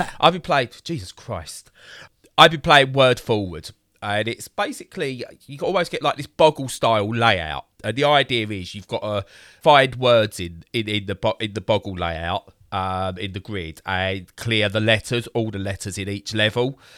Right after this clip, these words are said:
Um, and you get different power-ups and stuff like that. So you can't just go, "Oh, I see the word day, let's clear that," because that might stop you getting another word further down in the puzzle. So you've got to almost, it was described, I mean, the way it was described, I was a bit,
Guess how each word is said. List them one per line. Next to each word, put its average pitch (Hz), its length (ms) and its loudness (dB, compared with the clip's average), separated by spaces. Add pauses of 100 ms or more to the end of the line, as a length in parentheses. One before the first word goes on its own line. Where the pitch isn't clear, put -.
(260)
Um, 98 300 2
and 104 100 -8
you 117 80 -10
get 117 200 -2
different 113 300 -6
power-ups 101 760 -2
and 90 100 -16
stuff - 360 -8
like 95 300 -2
that. 92 280 -2
So 104 80 -6
you 104 160 -6
can't 127 320 2
just 113 200 -12
go, 110 200 0
"Oh, 113 160 4
I 98 120 0
see 107 200 -6
the 101 60 -6
word 95 320 -2
day, 90 200 -2
let's 92 180 -14
clear 98 360 -4
that," 85 300 -10
because 101 180 -12
that 113 180 -2
might 101 200 -4
stop - 280 -10
you 104 80 -18
getting 95 220 -10
another 101 300 -4
word 90 400 -10 (420)
further 113 400 4
down 127 380 6 (100)
in 120 200 -2
the 131 60 -2
puzzle. 143 480 2 (320)
So 123 120 -2
you've 135 200 -4
got 135 200 4
to 131 80 -2
almost, 135 560 -2 (640)
it 156 240 -4
was 180 140 -4
described, 196 640 4
I 123 40 0
mean, 143 120 -4
the 147 60 -8
way 190 120 2
it 196 60 0
was 190 100 -18
described, 131 500 0
I 101 60 2
was 104 160 -4
a 107 40 -14
bit, 107 260 -4